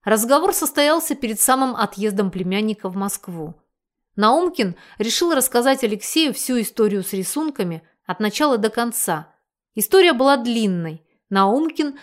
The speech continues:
быстро уставал и часто останавливался, чтобы передохнуть. Наконец его рассказ подошел к концу, и он пытливо уставился на племянника.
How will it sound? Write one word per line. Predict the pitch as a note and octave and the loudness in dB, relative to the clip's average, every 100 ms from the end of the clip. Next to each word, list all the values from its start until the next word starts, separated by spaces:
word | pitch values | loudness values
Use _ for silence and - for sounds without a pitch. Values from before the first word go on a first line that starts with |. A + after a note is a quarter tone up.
| - | -8
быстро | G#3 E4 - | 0 2 2
уставал | C#4 B3 A#3 A3 B3 D4 | 0 2 2 2 2 2
и | B3 | 0
часто | - B3 B3 A#3 | -2 0 0 0
останавливался, | G#3+ - G3 A3+ D4 C4 A3 A3 A#3+ | -2 -2 0 2 2 0 -2 0 -2
чтобы | - A3+ G#3+ | -2 -2 -2
передохнуть. | A3+ G#3 A3 A3+ - F3+ E3 - _ _ _ _ _ | -4 -2 -2 -2 -4 -4 -6 -12 _ _ _ _ _
Наконец | F#3+ G3 A3+ F#4 F#4+ | -6 -2 0 0 -2
его | G#3+ G#3+ | 0 2
рассказ | G#3+ G#3 - D4+ - | 4 2 2 0 0
подошел | - F3+ F3+ - C4 C4+ | -2 -2 -4 0 -2 -2
к | - | -4
концу, | A3+ G#3+ - - E3+ D#3 _ _ _ - | -6 -4 -8 -6 -6 -8 _ _ _ -2
и | |
он | G3 G3 | 0 2
пытливо | G3 F#3 A3 D4 C#4+ | -2 -4 0 0 2
уставился | B3+ - B3 A#3 A#3+ G#3+ G#3+ | -2 0 0 0 -2 -4 -6
на | G#3 | -6
племянника. | G3+ G3+ F3+ D#3+ D#3 D3+ - - | -4 -4 -4 -4 -8 -12 -18 -20